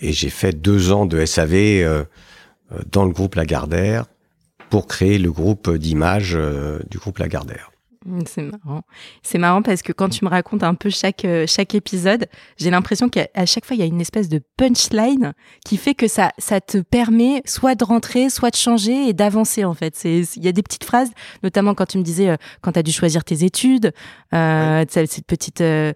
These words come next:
Speaker 2: euh, phrase qu'on t'a dit et qui a résonné en toi. Là, aujourd'hui, c'est cette phrase, toi, que tu dis aujourd'hui qui fait que ça va faire basculer les choses. C'est drôle. C'est comme quoi, la, la force des mots. Bref.
Speaker 1: Oui, la force des mots,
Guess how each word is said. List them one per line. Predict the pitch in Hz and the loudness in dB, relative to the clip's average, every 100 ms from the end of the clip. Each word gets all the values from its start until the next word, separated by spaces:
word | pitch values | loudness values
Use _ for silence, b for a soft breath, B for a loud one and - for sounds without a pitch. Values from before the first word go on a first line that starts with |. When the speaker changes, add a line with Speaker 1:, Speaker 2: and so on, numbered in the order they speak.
| B B - | B B -8
Speaker 2:
euh, | - - | -6 -6
phrase | - 180 - | -2 -2 0
qu'on | 180 | 0
t'a | 175 | 0
dit | 165 202 | 0 -2
et | |
qui | - | 0
a | 160 | -2
résonné | 165 170 160 160 | 0 0 0 0
en | 185 | 0
toi. | 233 247 | 0 0
Là, | 247 196 | 2 2
aujourd'hui, | 196 196 185 202 | 2 -2 -2 -4
c'est | - | -2
cette | 165 170 | -4 -4
phrase, | - 214 - | 0 0 -2
toi, | - 277 | 0 0
que | 277 220 | 2 0
tu | - 196 | -2 -2
dis | 196 240 233 b b | 2 2 0 b b
aujourd'hui | 185 180 196 214 | 0 2 0 -2
qui | 185 | -4
fait | - 226 | -2 0
que | |
ça | - | 2
va | 165 160 | 2 0
faire | - 170 160 | 0 -4 0
basculer | 160 226 - 214 208 | -2 -2 -2 -2 2
les | 202 | 0
choses. | - 254 226 B B B | 2 0 -2 B B B
C'est | - 185 | -4 0
drôle. | 170 165 170 | 2 2 0
C'est | - 160 156 - | -2 -2 -2 0
comme | 180 180 | 0 2
quoi, | 196 214 | 2 2
la, | 190 | 2
la | 151 160 | 2 0
force | - 202 | 0 -2
des | 180 165 | -4 -4
mots. | 151 B B B B B - | -4 B B B B B -2
Bref. | - 208 165 | 2 4 2
Speaker 1:
Oui, | - - | -4 -4
la | 92 | -4
force | - 120 | 0 0
des | 110 | 2
mots, | 85 76 - | 0 -2 -6